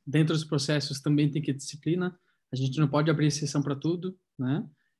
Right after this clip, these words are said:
E tecnologia, a disciplina talvez de segurança, a gente vai ter que tá alinhado aqui, né? Outro sentido, o Alan compartilhou aqui, ah, sugiro na-, analisar o case da empresa X-Team. Legal.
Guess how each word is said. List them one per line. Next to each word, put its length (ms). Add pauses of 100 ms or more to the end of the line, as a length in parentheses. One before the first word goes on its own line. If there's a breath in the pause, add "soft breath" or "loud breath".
(100)
E 160
tecnologia, 1120
a 140
disciplina 500
talvez 280
de 60
segurança, 560
a 40
gente 180
vai 100
ter 140
que 80
tá 360
alinhado 440
aqui, 240
né? 220 (540 soft breath)
Outro 480
sentido, 600
o 520
Alan 360
compartilhou 500
aqui, 400 (540)
ah, 480
sugiro 340
na-, 260
analisar 560
o 100
case 360
da 180
empresa 340
X-Team. 500 (220)
Legal. 420